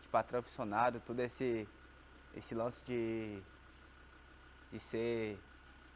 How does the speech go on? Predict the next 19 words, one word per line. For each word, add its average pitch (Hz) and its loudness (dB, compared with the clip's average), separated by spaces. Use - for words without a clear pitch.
de - -18
cobrado, 110 6
se - -10
não 117 -4
fazer 117 2
direito, 117 4
sem 113 -6
reclamação. 117 2
Pra 117 -2
mim 113 -2
é, 131 0
tá 135 -6
sendo 131 -2
muito 135 0
importante, 160 -2
né? 131 -4
Essa 107 2
parte, 104 0
né? 101 -6